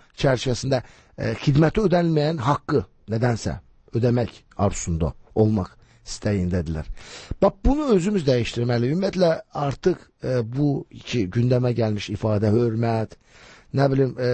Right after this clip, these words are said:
muştuluq var, belə bir ifadə var. Tutaq ki, balnitsada təsəvvürə gətirin ki,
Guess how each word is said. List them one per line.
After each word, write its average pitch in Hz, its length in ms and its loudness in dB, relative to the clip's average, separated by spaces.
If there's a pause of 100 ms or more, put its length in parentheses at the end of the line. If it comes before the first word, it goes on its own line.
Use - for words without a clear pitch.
muştuluq 139 540 2
var, 113 220 2
belə 113 180 0
bir 107 140 -2
ifadə 107 320 0
var. 101 160 0
Tutaq 104 240 -4
ki, 104 120 -4
balnitsada 117 600 0
təsəvvürə 110 560 -2
gətirin 101 260 -4
ki, 104 160 -6